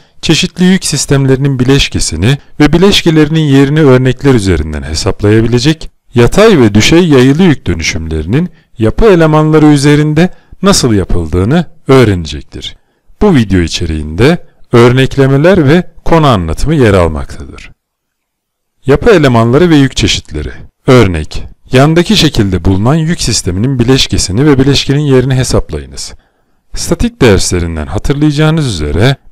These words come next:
böyle bir kirişte, yani altı metrelik bir kirişin üzerine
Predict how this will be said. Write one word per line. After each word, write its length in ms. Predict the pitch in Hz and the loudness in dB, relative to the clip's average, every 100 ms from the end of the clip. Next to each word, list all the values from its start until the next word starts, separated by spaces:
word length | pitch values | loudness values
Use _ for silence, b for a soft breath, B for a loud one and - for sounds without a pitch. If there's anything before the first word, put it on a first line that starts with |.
| - | 2
böyle 360 | 202 190 160 | 2 4 0
bir 80 | 156 | 0
kirişte, 720 | 151 - 90 80 - 131 156 - - | -4 -4 -4 -4 -2 0 0 -4 -12
yani 200 | 85 78 | -10 -8
altı 320 | 87 95 123 196 | -4 -2 0 0
metrelik 500 | 165 - 156 147 147 | 0 -2 -4 -4 -6
bir 80 | |
kirişin 460 | 135 - 147 135 151 | -6 -2 -4 -2 -2
üzerine 500 | 135 143 135 143 143 | 0 0 0 0 -4